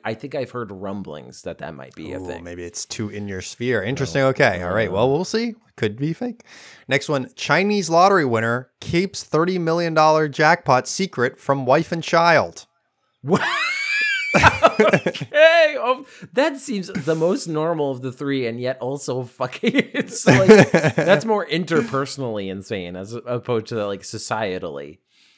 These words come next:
Speaker 2: I think it's great.
Speaker 1: Ooh.
Speaker 2: So we've got the three
Speaker 1: Oh.
Speaker 2: headlines here. We've got the, the study in the swamp. We've got the ikea
Speaker 1: Yeah.
Speaker 2: lawsuit. We've got the Chinese lottery winner.
Speaker 1: I'm gonna say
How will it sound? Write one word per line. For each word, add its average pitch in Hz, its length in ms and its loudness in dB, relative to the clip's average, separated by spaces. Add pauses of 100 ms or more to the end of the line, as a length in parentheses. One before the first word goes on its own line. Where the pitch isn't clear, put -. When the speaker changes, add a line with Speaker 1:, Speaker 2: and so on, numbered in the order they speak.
Speaker 2:
I 147 120 2
think 151 180 -2
it's 143 160 -8
great. 117 260 -4
Speaker 1:
Ooh. 139 420 -2 (760)
Speaker 2:
So - 200 -16
we've 98 140 -14
got 98 160 -10
the 98 100 -10
three 120 400 -6
Speaker 1:
Oh. - 20 -4
Speaker 2:
headlines 110 540 -4
here. 107 420 -4 (120)
We've 104 160 -12
got 101 280 -6
the, 95 160 -14 (320)
the 107 80 -14
study 123 360 -6
in 113 80 -6
the 107 80 -10
swamp. 127 440 -2 (240)
We've 107 120 -12
got 95 220 -10
the 110 100 -14
ikea 101 380 -6
Speaker 1:
Yeah. 113 80 -2
Speaker 2:
lawsuit. 110 600 -4 (340)
We've 101 100 -14
got 101 120 -4
the 110 100 -10
Chinese 117 440 -6
lottery 107 320 -2
winner. 101 380 -8 (1300)
Speaker 1:
I'm 156 360 -2
gonna 175 220 -4
say 87 420 -8